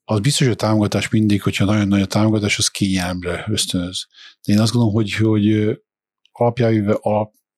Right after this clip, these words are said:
az emberek akartak is, és, és fejlesztettek is. Azért azt most bátran mondhatom, hogy a magyar mezőgazdaság technikai színvonala, az nem kell szégyenkezni se a Nyugat-Európához, Kelet-Európához, aztán meg egyáltalán nem. Tehát ami most itt Magyarországon technikában működik, amilyen gépekkel dolgoznak,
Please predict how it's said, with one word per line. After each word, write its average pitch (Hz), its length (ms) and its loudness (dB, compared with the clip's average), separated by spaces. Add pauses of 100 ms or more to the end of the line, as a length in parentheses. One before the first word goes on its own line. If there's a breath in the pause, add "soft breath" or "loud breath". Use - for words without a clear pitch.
(120)
az 101 80 -4
emberek 107 500 0
akartak 110 560 -4
is, - 120 -2
és, 104 300 -4
és 107 240 0
fejlesztettek 107 760 -2
is. - 200 -4 (320 loud breath)
Azért 104 280 0
azt 101 160 -2
most 120 380 -2
bátran 110 380 0
mondhatom, 98 400 -2
hogy 95 120 2
a 95 60 2
magyar 104 220 4
mezőgazdaság 101 600 0
technikai 101 480 -2
színvonala, 98 640 0 (380 loud breath)
az 98 200 -4
nem 101 160 0
kell - 160 -4
szégyenkezni 90 720 -2
se 98 260 0
a 95 140 0
Nyugat-Európához, 101 920 0 (160)
Kelet-Európához, 98 680 -2
aztán 95 280 -4
meg 92 100 -4
egyáltalán 90 540 -4
nem. 82 200 -14
Tehát - 460 -20
ami 110 260 2
most 104 280 0
itt 101 140 -8
Magyarországon 101 640 0
technikában 95 580 -2
működik, 95 500 0
amilyen 92 240 -4
gépekkel 95 580 -2
dolgoznak, 90 580 -4